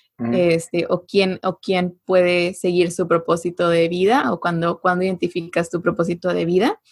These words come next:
Speaker 2: Pero creo que es, hacemos como esta deconstrucción de, y eso es algo que es,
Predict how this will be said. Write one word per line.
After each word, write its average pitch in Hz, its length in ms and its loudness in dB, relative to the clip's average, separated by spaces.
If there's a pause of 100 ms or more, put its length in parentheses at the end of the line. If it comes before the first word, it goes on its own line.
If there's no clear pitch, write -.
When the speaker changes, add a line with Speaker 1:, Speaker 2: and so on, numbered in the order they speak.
Speaker 2:
Pero 185 260 2
creo 180 220 2
que 190 400 0
es, 190 240 -2
hacemos 190 440 -2
como 190 240 -2
esta 180 300 2
deconstrucción 170 1200 -2 (260)
de, 170 680 2
y 185 140 2
eso 180 160 2
es 196 80 -4
algo 175 180 2
que - 120 -4
es, - 160 -10